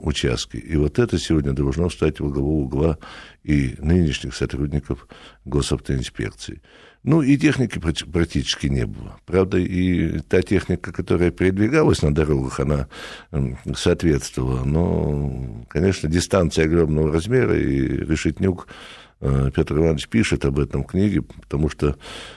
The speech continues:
э, он работал, э, в Свердловской области, и Свердловская область,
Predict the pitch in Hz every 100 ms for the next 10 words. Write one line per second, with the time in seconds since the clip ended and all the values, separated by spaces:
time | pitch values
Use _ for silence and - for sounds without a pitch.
0 | - 80 73 73 76 71 78 78 71 73
1 | 69 69 67 67 67 65 64 62 120 -
2 | 117 117 107 - - - 120 120 - 82
3 | 76 65 65 - 64 62 64 - 65 90
4 | 87 - 80 87 82